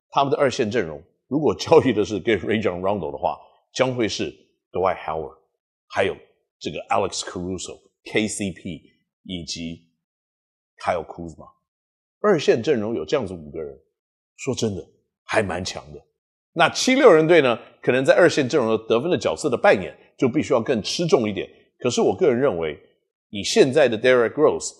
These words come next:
他的成熟度跟打球跟领导的能力都已经做明显的调整跟改变之下，不管到他打哪一队，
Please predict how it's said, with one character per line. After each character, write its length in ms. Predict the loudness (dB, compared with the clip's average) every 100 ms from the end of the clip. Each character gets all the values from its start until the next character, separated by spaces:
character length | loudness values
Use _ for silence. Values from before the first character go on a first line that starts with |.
| _
他 120 | -2
的 80 | -2
成 280 | -2 -8 -4
熟 200 | -2 -2
度 220 | -4 -10 _ _
跟 240 | -4 -4 0
打 180 | -2 -2
球 180 | -4
跟 260 | -2 -4 -2
领 200 | -2 0
导 140 | 0
的 100 | -2
能 280 | -4 -6 -6
力 280 | -4 -6 -10 _ _ _
都 160 | 0 0
已 80 |
经 200 | -2 -6
做 180 | -2 -2
明 260 | -2 -4 -4
显 140 | -6
的 100 | -8
调 240 | -8 -4 -4
整 120 | -6
跟 100 | -10
改 160 | -10 -10
变 200 | -12 -14
之 100 | -8
下， 200 | -8 -10 _ _ -2
不 80 |
管 180 | 2 4
到 120 | 2
他 120 | 0 -2
打 120 | -2
哪 200 | -6 -8
一 60 | -6
队， 220 | -4 -4